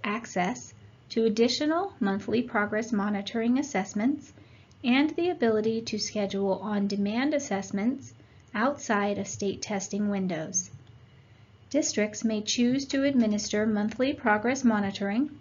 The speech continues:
or on-demand assessments following local guidelines or adhere to the guidance in the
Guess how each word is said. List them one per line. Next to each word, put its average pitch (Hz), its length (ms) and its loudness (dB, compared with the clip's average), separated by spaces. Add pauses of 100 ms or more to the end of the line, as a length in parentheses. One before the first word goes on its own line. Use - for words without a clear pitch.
or 220 220 6
on-demand 233 680 4
assessments 233 800 -2 (340)
following 226 520 4
local 220 340 2
guidelines 190 760 0 (360)
or 262 220 6
adhere 240 420 4
to 208 100 -6
the 208 120 -2
guidance 190 500 -2
in 190 140 0
the 190 120 -4